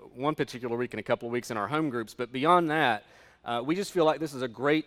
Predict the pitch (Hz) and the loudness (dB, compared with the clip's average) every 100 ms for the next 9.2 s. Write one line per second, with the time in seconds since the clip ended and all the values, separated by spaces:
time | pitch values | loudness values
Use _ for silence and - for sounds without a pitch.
0 | - 135 143 - 131 120 139 - 160 175 | -8 -8 -6 -4 -4 -2 -4 0 0 -2
1 | - - - - _ 135 127 123 - 156 | -6 -14 -20 -20 _ 0 2 2 -2 0
2 | 143 131 131 131 - 170 175 185 151 190 | 0 0 -2 -6 -2 2 4 2 0 -2
3 | 185 180 147 147 143 135 123 147 151 147 | -2 -4 -2 0 0 -2 -2 0 2 4
4 | 143 139 - _ - 135 143 151 151 143 | 2 -2 -8 _ -8 2 4 4 2 0
5 | 135 127 - 104 - 76 - - - _ | 2 2 0 -10 -14 -18 -18 -18 -20 _
6 | _ - 113 117 - 127 120 117 113 110 | _ -12 -10 -8 -2 2 2 0 -2 -2
7 | 107 117 139 139 160 156 143 139 135 160 | -2 -4 -4 2 4 4 2 4 8 8
8 | - 160 156 147 127 110 127 139 127 135 | 6 4 4 2 -4 -2 6 6 6 0
9 | 147 - | -2 -4